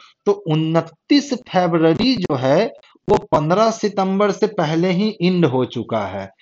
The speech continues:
तो पन्द्रह सितंबर दो हज़ार से पन्द्रह सितंबर दो हज़ार एक में जब मैं आऊंगा, तो मुझे फरवरी किसका क्रॉस करना पड़ेगा? दो हज़ार का कि दो हज़ार एक का? तो मुझे दो हज़ार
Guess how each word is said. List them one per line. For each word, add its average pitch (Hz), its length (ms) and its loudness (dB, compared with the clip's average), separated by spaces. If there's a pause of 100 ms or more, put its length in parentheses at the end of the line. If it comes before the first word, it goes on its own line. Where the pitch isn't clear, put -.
(320)
तो 220 60 0
पन्द्रह 170 520 2
सितंबर 202 680 -2
दो 170 240 0
हज़ार 175 480 0
से 175 240 -4
पन्द्रह 170 480 -2
सितंबर 175 580 -2
दो 156 220 -2
हज़ार 170 440 0 (120)
एक 190 280 0
में 202 240 -2
जब 151 140 2
मैं 139 220 0
आऊंगा, 123 500 0 (420)
तो 175 60 0
मुझे 190 240 2
फरवरी 160 640 0
किसका 190 420 -2
क्रॉस 214 340 -2
करना 214 340 0
पड़ेगा? 180 500 0
दो 156 240 2
हज़ार 185 460 2
का 190 240 2
कि 190 160 -4
दो 196 160 2
हज़ार 196 360 2
एक 226 280 4
का? 127 220 -2 (460)
तो 165 60 0
मुझे 165 260 2
दो 160 200 0
हज़ार 180 440 0